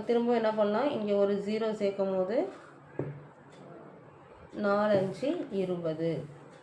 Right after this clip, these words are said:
ஜீரோ. அப்போ மைனஸ் பதினஞ்சு பை நாலோட தசம வடிவம் பார்த்தீங்க அப்படின்னா த்ரீ பாயிண்ட் செவன் ஃபைவ். இங்கே நெகட்டிவ் நம்பர் இருக்கிறதுனால நம்ம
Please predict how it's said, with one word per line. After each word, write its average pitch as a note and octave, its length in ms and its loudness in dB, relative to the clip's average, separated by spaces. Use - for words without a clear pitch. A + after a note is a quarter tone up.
ஜீரோ. E3 440 -2
அப்போ G3+ 220 -2
மைனஸ் A3+ 500 0
பதினஞ்சு G#3 580 2
பை G#3 120 4
நாலோட F#3 520 2
தசம A#3+ 480 6
வடிவம் F#3 340 2
பார்த்தீங்க F3 380 0
அப்படின்னா E3+ 340 -2
த்ரீ G3+ 140 -2
பாயிண்ட் G#3+ 400 2
செவன் F3+ 360 2
ஃபைவ். F#3 280 2
இங்கே F#3 240 2
நெகட்டிவ் G#3+ 400 4
நம்பர் F#3+ 240 6
இருக்கிறதுனால F#3 440 2
நம்ம A#3 140 0